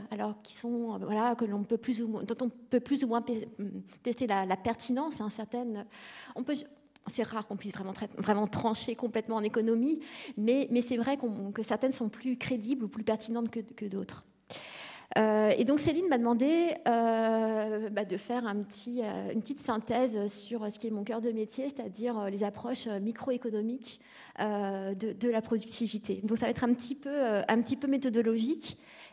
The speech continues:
mais c'est un peu dans l'optique de vous dire, euh, écoutez, vous savez, euh, les économistes se contredisent, mais y compris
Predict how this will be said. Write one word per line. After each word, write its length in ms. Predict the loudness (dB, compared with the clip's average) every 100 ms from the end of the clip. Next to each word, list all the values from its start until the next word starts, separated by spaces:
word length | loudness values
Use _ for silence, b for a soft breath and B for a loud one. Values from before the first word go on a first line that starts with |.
| -2
mais 60 | 2
c'est 120 | 2
un 80 | 2
peu 140 | 4
dans 100 | 4
l'optique 420 | 2 -2 -4 -2
de 100 | -2
vous 220 | -2 -2
dire, 380 | -2 0 2 4
euh, 400 | 4 2 2 0 0
écoutez, 560 | -4 -4 0 0 0 B B B -8
vous 60 | -2
savez, 400 | 2 4 6 6
euh, 160 | 4
les 160 | 2 0
économistes 380 | 0 2 2 0
se 60 |
contredisent, 680 | 0 0 0 2 0 0 0 -4 -10
mais 920 | -4 0 4 4 2 2 0 0 -2 -2
y 80 | -4
compris 500 | -2 -4 0 0